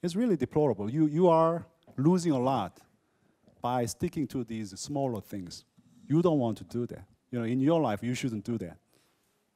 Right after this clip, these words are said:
You know, just th-, think about the big picture. In the grand scheme of things, what are the things that will benefit in the end?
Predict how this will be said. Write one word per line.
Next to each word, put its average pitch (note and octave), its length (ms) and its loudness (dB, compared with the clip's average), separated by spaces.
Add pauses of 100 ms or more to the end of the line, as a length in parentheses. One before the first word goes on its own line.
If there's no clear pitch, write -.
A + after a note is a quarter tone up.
You A2 80 -6
know, F#2 240 -8 (340)
just - 220 -10
th-, C3 140 -14
think F#3 240 -6
about B2+ 280 2
the B2 60 -4
big - 260 -4
picture. G#2+ 380 -4 (400)
In C3 100 0
the C3+ 100 4
grand D3 360 4
scheme E3 280 -2
of C3 140 0
things, D#3 420 0 (600)
what C#3 120 2
are E3+ 60 2
the D#3 100 2
things D#3 280 0
that B2 160 4
will A#2+ 160 2
benefit A#2+ 500 -2 (440)
in A#2+ 140 -2
the A2 160 -4
end? E2+ 300 -12